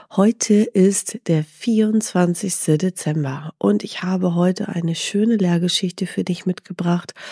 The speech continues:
Also entspann dich, mach's dir gemütlich, setz dich irgendwo hin, schließe die Augen oder, ja, schließe sie auch nicht.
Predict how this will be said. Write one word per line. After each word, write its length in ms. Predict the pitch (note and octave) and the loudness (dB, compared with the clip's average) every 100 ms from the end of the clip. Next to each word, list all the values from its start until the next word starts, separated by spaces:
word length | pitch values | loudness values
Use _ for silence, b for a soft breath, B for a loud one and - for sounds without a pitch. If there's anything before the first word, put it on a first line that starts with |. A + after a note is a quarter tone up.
| B B B | B B B
Also 300 | - E3+ E3+ | -2 -2 0
entspann 500 | F3 D#3 - C4 B3+ | -2 -2 0 4 4
dich, 400 | B3 A#3+ A3+ - | 4 2 0 -6
mach's 300 | F#3 E3 - | -4 -4 -6
dir 160 | - D#3 | -4 -2
gemütlich, 760 | D#3 E3+ F#3+ - G3 F#3 F3+ - B B B | 0 2 2 2 0 2 -2 -6 B B B
setz 360 | - A#3+ A#3+ - | -4 -2 0 -2
dich 180 | G3 - | -4 -4
irgendwo 280 | E3 D#3 | -2 -2
hin, 440 | D#3 A#3 C4 B3 A#3 | 0 2 4 4 4
schließe 420 | - G3 F3 E3+ | 2 0 2 -2
die 140 | F3+ | -2
Augen 420 | G3 G3 F#3+ G3 F3+ | -2 -2 0 -2 -2
oder, 420 | D#3+ D#3 D#3 E3 - | -2 -2 -4 -6 -8
ja, 320 | F3 D#3 D#3 | -4 -4 -6
schließe 400 | - - G3 F#3 | -10 -2 0 0
sie 180 | F3 E3+ | -4 -2
auch 200 | E3 D#3 | -2 0
nicht. 320 | G#3 B3+ - | 2 2 -2